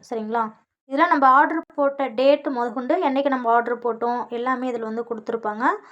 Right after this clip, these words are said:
So, மேல நெக்ஸ்ட் ஆப்ஷன் என்ன பண்ணணும்னு பார்த்தீங்கன்னா, அதே மாதிரி இந்த ப்ரொஃபைல் ஆப்ஷன் டச் பண்ணி டேஷ்போர்டு டச் பண்ணுங்க. டேஷ்போர்டு டச் பண்ணீங்கன்னா, உங்களுக்கு இந்த மாதிரி தான் இருக்கும். சரிங்களா?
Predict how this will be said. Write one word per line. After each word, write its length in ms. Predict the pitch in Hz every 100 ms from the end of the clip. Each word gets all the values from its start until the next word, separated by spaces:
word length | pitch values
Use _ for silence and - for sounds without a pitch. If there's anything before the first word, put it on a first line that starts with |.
| - _
So, 200 | _ 330
மேல 340 | 294 277 311 302
நெக்ஸ்ட் 320 | 262 262 285
ஆப்ஷன் 180 | 247 269
என்ன 240 | 247 240
பண்ணணும்னு 260 | 233 226 220
பார்த்தீங்கன்னா, 340 | 220 233 330
அதே 120 | 254 269
மாதிரி 200 | 247 285
இந்த 380 | 302 240 339 - _ _ _ -
ப்ரொஃபைல் 260 | 269 302 311
ஆப்ஷன் 320 | 254 - 233
டச் 200 | 226 -
பண்ணி 200 | 262 262
டேஷ்போர்டு 680 | 339 247 247 - 254 233 214 -
டச் 220 | 233 226 -
பண்ணுங்க. 420 | 226 208 254 403 - _ _ _ _ _ _ _
டேஷ்போர்டு 400 | 247 294 - 330 277
டச் 220 | 233 -
பண்ணீங்கன்னா, 380 | 254 240 247 359
உங்களுக்கு 300 | 311 233 226
இந்த 120 | 226
மாதிரி 200 | 226 233
தான் 140 | 240
இருக்கும். 460 | 233 220 220 247 392 427 _ _ _ _ _ -
சரிங்களா? 400 | 220 220 226